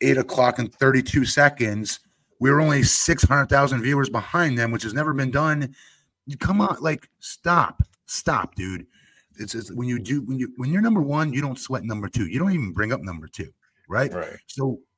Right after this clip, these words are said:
Speaker 1: I get that he needs to, he thinks he needs to take pot shots at the big monster that is W W E. But when he does that,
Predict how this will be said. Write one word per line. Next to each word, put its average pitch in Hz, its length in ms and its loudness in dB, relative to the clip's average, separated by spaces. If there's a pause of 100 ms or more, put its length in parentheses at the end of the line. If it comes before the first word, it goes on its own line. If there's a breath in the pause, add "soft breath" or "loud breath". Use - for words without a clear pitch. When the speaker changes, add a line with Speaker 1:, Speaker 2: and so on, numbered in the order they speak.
(340)
Speaker 1:
I 127 120 -6
get 123 360 -8
that 117 200 -8
he 120 160 -2
needs 131 300 -4
to, 113 100 -4
he 113 100 -6
thinks 123 220 -6
he 120 80 -6
needs 110 180 -10
to - 40 -2
take 107 160 0
pot 107 220 -4
shots 127 440 -4 (400)
at 104 160 -6 (240)
the 104 100 -8
big 98 360 -4
monster 110 420 -6
that 113 160 -2
is 110 100 -4
W 117 240 -4
W 113 260 -2
E. 135 160 -4 (220 loud breath)
But 107 60 -8
when 123 120 -2
he 127 80 -4
does 135 360 -2
that, 104 280 -2